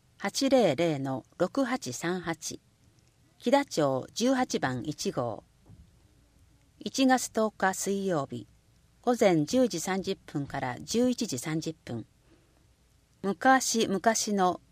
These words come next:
懐かしお正月遊び。手作り正月遊び。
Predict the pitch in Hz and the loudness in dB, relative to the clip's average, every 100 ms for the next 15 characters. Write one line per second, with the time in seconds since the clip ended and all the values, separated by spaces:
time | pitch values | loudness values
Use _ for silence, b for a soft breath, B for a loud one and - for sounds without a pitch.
0 | - 175 - - 240 220 - 214 170 170 | -2 -2 -2 -2 0 0 0 2 2 4
1 | 247 247 226 - 190 175 - 110 - - | 6 6 4 0 0 0 -4 -8 -12 -16
2 | _ _ - - - _ _ _ _ - | _ _ -20 -20 -20 _ _ _ _ -8
3 | 208 285 277 143 139 - - - 214 233 | -2 -2 -2 -4 -4 -6 -6 0 4 4
4 | 214 - 170 151 - 110 | 2 -2 -4 -2 -6 -10